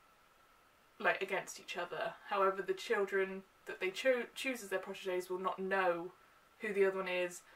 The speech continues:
when this competition will take place, and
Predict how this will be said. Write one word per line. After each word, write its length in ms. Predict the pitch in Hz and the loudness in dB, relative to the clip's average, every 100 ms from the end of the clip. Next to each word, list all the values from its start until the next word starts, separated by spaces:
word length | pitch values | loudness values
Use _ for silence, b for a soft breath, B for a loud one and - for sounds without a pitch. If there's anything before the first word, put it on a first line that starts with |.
| B B - | B B -2
when 240 | 202 196 | 0 0
this 140 | 190 190 | -2 -4
competition 460 | 208 185 185 196 | -8 -8 -10 -10
will 80 | 185 | -10
take 260 | 196 180 - | -8 -8 -2
place, 640 | 180 170 180 - - - - B B B B - | -2 -2 -4 -10 -12 -14 -20 B B B B 0
and 360 | 196 190 190 | 0 2 -4